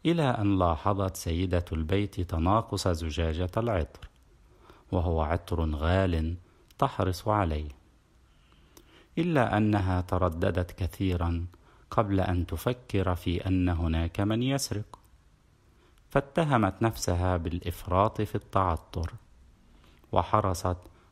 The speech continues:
على ألا تسرف، ولكن الزجاجة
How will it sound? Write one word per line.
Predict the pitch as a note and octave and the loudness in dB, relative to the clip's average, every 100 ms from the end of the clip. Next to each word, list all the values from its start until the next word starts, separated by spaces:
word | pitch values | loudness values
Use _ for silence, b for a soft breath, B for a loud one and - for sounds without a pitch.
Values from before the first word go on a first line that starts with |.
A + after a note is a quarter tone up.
| - | 2
على | F#2 E2+ D#2 E2 G2 | 2 2 0 -2 0
ألا | G#2 G#2+ A2 G#2+ | 0 0 -2 -4
تسرف، | - F2+ - D2+ - - - - - _ - _ - - _ b b b b - | -4 -6 -4 -6 -8 -16 -20 -20 -20 _ -20 _ -20 -20 _ b b b b 2
ولكن | A#2+ B2+ C#3 F3+ E3 | 4 2 0 0 2
الزجاجة | A#2 F2 F2 G2 G#2 F2+ F2+ - F2+ | 0 0 0 0 0 0 -2 -2 -2